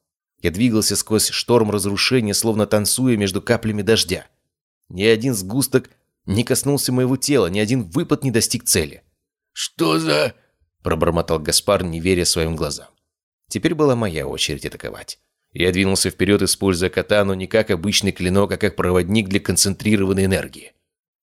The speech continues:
Катана Леона отлично подходила для ледяной магии, и я решил этим воспользоваться. Клинок покрылся инеем. Воздух вокруг него стал кристально чистым, а каждое движение оставляло за собой след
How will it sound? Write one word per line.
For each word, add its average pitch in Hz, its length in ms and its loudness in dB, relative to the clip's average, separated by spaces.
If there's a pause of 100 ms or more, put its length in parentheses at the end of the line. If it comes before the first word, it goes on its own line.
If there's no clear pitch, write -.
(120)
Катана 131 380 0
Леона 120 340 2
отлично 117 380 0
подходила 107 540 0
для 104 140 0
ледяной 98 320 0
магии, 95 500 -2 (360)
и 85 80 -6
я 92 140 2
решил 104 320 0
этим 98 180 -2
воспользоваться. - 720 -2 (640)
Клинок 104 360 0
покрылся 110 480 0
инеем. 117 640 0 (520)
Воздух 98 580 0
вокруг 101 340 0
него 104 260 2
стал 98 220 -2
кристально 95 500 0
чистым, 117 480 0
а 95 60 0
каждое 101 380 0
движение 104 560 0
оставляло 104 520 0
за 98 120 0
собой 87 260 -2
след 110 400 0